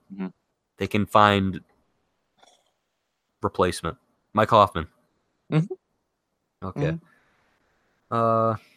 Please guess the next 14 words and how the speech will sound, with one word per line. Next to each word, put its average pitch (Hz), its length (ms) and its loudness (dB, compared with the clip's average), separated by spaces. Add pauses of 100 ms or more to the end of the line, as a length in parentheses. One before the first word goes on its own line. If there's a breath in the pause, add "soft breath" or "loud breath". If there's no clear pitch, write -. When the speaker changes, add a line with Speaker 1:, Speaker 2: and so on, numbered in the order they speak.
(220 soft breath)
Speaker 2:
thoughts 135 280 0
on 214 140 2
season 175 380 0
eight 180 140 4
of 156 60 -2
Game 170 160 2
of 165 100 -2
Thrones? 156 580 -4 (120)
I 147 80 4
don't 220 100 8
watch 226 220 8
Game 113 160 4
of 92 120 -6
Thrones. 78 400 -6